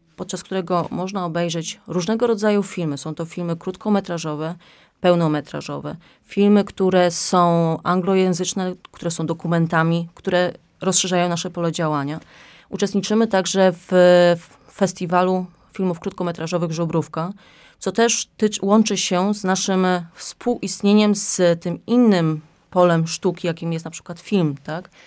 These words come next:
Na spotkania z Żubrówką przychodzą reżyserzy, dystrybutorzy filmów wszelakich, tak? Którzy, e, dodatkowo prowadzą rozmowy z widzami, zachęcając ich do wniknięcia w struktury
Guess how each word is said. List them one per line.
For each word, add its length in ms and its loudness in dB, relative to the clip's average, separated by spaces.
Na 360 2
spotkania 540 0
z 40 -2
Żubrówką 720 -4
przychodzą 420 -4
reżyserzy, 600 -2
dystrybutorzy 840 -6
filmów 520 2
wszelakich, 640 -2
tak? 300 -14
Którzy, 880 4
e, 380 2
dodatkowo 380 0
prowadzą 520 -2
rozmowy 640 0
z 340 0
widzami, 760 0
zachęcając 720 -4
ich 120 -10
do 380 0
wniknięcia 480 -2
w 80 -10
struktury 720 0